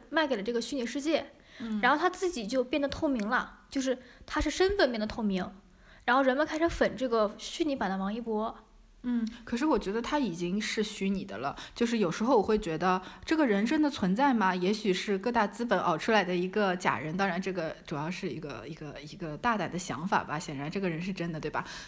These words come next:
Speaker 2: 但是就是当，呃，现在这种各种媒体、广告代言，包括流量的这个操作，
Speaker 1: 嗯。
Speaker 2: 全部聚集在一个或者两个被捧出来的，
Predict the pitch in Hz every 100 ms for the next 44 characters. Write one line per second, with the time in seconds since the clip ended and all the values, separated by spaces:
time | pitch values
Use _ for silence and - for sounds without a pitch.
0 | - 277 269 254 262 262 254 277 285 294
1 | - 208 196 202 254 240 220 226 202 160
2 | 247 262 180 160 156 180 - 156 - 165
3 | 180 202 226 190 180 147 160 196 196 196
4 | 196 170 156 180 202 185 180 190 156 -
5 | 214 214 220 240 180 262 247 214 - 190
6 | 240 330 262 269 247 196 180 226 208 -
7 | 175 180 202 302 247 190 220 185 185 190
8 | 135 143 170 254 277 202 175 - 208 208
9 | 196 165 - 240 196 165 185 175 160 120